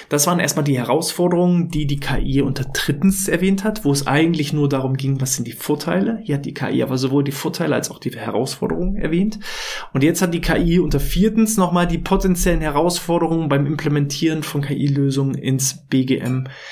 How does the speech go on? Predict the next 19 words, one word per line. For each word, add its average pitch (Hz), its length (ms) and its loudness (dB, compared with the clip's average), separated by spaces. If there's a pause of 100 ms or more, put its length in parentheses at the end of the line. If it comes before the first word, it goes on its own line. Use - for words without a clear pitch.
(280)
erwähnt. 139 580 2
Und 170 300 -10
jetzt 156 260 -2
will 175 80 2
ich 175 160 -2
mal 165 240 2
gucken, 160 380 -4
ob 156 220 -4
sich 175 240 0
da 143 240 0
etwas - 460 -4
doppelt. - 460 -8 (420)
So, - 140 -2 (680)
also, 151 560 0 (260)
jetzt 135 220 -2
wieder 117 140 2
die 123 80 -4
K - 180 -4
I. - 300 0